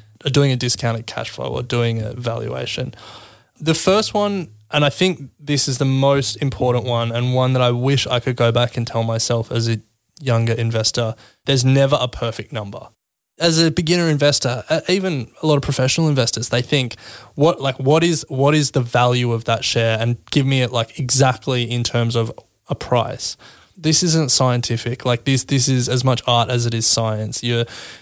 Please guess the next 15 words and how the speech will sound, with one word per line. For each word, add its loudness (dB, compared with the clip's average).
making 2
assumptions 2
about 0
the -6
future -4
and 0
you're -2
putting 2
a, 0
doing 2
a -2
whole 2
bunch -2
of -8
different -6